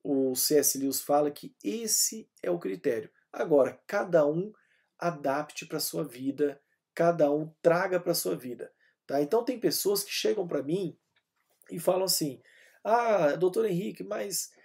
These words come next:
é, estou pensando em fazer tal coisa. Será que eu posso comprar? Eu posso comprar um carro desse?" Eu falo, "Olha, irmão,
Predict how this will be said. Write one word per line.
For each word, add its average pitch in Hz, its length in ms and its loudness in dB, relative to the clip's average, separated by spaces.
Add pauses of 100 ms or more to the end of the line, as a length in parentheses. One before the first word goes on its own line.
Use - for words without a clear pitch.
(240)
é, 160 640 8
estou 262 340 2
pensando 214 540 0
em 214 80 -4
fazer 190 400 2
tal 202 240 2
coisa. 135 340 2
Será 320 200 2
que - 100 -8
eu - 80 0
posso - 380 -2
comprar? - 280 -2
Eu 180 60 0
posso - 240 -12
comprar 156 260 -4
um 143 160 -8
carro - 320 -12
desse?" 151 460 4 (440)
Eu 170 60 -18
falo, - 240 0
"Olha, 180 200 4
irmão, 135 260 -6